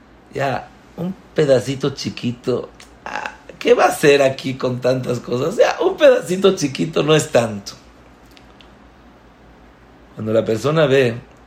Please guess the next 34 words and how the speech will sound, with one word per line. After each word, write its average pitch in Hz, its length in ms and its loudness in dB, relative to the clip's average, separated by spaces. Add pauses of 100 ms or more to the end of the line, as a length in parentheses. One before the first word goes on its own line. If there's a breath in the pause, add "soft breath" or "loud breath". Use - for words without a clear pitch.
(280)
que - 240 -8
una 120 260 0
vez 110 560 -4
y 98 120 -4
otra 117 320 0
vez 110 500 -4
y 113 80 -8
otra 123 320 -4
vez, 107 480 -6 (920 loud breath)
dice, 104 180 -8
"Ya 107 140 -6
sabes 113 260 -2
que - 140 -6
ya 110 140 0
no 113 100 -4
me 107 80 -4
importa 98 400 -6
hacer 92 220 -8
dieta. - 320 -14 (640 loud breath)
Ya, 135 420 4 (300 loud breath)
prefiero 165 880 4
estar 147 480 0
gorda, 196 640 2
prefiero 156 400 -8
estar 143 340 -2
mal, 233 460 -2
con - 480 -10
tal 330 320 2 (420 soft breath)
de 143 200 -8
comer 156 340 -4
lo 170 160 -4
que 135 160 -12
yo 127 220 -10
quiera". 98 340 -20